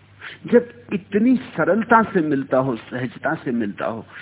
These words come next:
तो फिर अड़चनें क्यों मोल लेनी? लेकिन ख्याल रखना, तुम्हारा अहंकार अड़चनें मोल लेने में सदा उत्सुक होता है, सरलता से नहीं जाना चाहता, क्योंकि अहंकार हमेशा चुनौती पसंद करता है।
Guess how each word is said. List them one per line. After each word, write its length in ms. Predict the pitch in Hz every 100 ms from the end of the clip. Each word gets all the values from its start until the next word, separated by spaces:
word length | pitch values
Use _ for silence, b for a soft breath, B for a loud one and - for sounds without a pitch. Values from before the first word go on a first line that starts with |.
| B B
तो 60 | 196
फिर 400 | 180 226 190 -
अड़चनें 500 | 117 135 170 175 185
क्यों 260 | 160 170 202
मोल 260 | 180 123
लेनी? 440 | 110 107 95 85 - - - _ _ _ _ _ _ - _ _ _ _ -
लेकिन 280 | 113 117 113
ख्याल 360 | 110 - 104 135
रखना, 340 | 156 170 175 170 B B -
तुम्हारा 380 | 151 156 185 175
अहंकार 680 | - 147 170 196 214 233
अड़चनें 580 | 202 - 160 165 175 175
मोल 280 | 147 127 131
लेने 280 | 117 110 117
में 120 | 123
सदा 460 | - 110 113 - -
उत्सुक 380 | 120 - 139 135
होता 280 | - - -
है, 60 | - B B - -
सरलता 400 | 175 196 143 117
से 160 | -
नहीं 160 | 143 160
जाना 320 | 131 67 71
चाहता, 380 | - - - - - B B
क्योंकि 220 | - 147 -
अहंकार 760 | 127 135 135 160 170 - - - - _ - - - - - - - - - - -
हमेशा 360 | 120 127 127 113
चुनौती 560 | - - 120 120 120
पसंद 360 | 123 87 - 90
करता 340 | - - -
है। 220 | - -